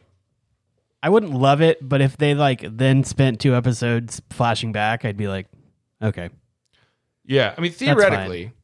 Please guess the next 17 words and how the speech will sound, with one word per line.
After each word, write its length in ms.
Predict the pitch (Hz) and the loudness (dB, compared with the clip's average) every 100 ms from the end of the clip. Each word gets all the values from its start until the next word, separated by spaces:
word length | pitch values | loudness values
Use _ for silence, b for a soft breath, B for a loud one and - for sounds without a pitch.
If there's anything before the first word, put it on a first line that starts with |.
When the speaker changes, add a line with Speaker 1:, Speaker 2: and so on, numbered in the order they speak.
| _ - | _ -4
Speaker 2:
theoretically, 640 | 220 185 180 175 131 117 | 0 4 4 2 -2 -4
he 120 | 143 | -4
was 160 | 185 156 | -6 -4
on 140 | 143 | -2
his 120 | 139 120 | -4 -6
way 560 | 120 117 98 95 95 _ _ _ _ _ _ - | -2 0 -2 -6 -10 _ _ _ _ _ _ -8
to 500 | 135 123 117 113 107 _ _ - | -2 0 0 -4 -8 _ _ -2
go 340 | 120 117 117 | 2 4 2
to 140 | 113 113 | -2 -2
the 160 | 104 - | -2 0
Umbers. 640 | 120 101 78 67 - - _ _ _ _ _ _ _ _ _ | -2 -2 -8 -12 -14 -16 _ _ _ _ _ _ _ _ _
And 100 | 117 | -4
the 80 | 110 | 2
Umbers 340 | 147 185 151 127 | 2 2 2 2
are 160 | 117 | 2
an 80 | 110 | 2
old, 320 | 107 107 104 | 0 -2 -4